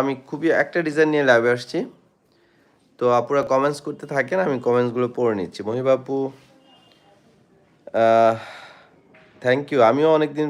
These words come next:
পরে মহিবা আপু লাইভে আসছি। শান্ত ইসলাম ভাইয়া বাপু, কেমন আছেন আপনারা? জি, আলহামদুলিল্লাহ ভালো আছি, আপনি নিশ্চয়ই ভালো আছেন।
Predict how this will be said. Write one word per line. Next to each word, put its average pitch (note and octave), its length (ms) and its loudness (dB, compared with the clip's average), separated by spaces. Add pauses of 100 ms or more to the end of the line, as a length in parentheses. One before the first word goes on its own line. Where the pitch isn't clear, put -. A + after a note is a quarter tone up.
(120)
পরে C#3+ 220 4 (120)
মহিবা A#2 280 0
আপু - 120 -8 (120)
লাইভে G2 320 0
আসছি। - 240 -12 (1500)
শান্ত B2 400 -2 (460)
ইসলাম A#2+ 440 -2 (800)
ভাইয়া A2 320 2
বাপু, G2+ 240 -2 (120)
কেমন A2 280 -2
আছেন A#2+ 260 -8
আপনারা? A#2+ 260 -4 (120)
জি, A2 100 -4 (180)
আলহামদুলিল্লাহ B2 480 -6
ভালো C3 140 0 (100)
আছি, B2+ 180 -6 (140)
আপনি A#2+ 160 -8 (100)
নিশ্চয়ই A2+ 320 -8
ভালো E2+ 220 -6
আছেন। - 220 -14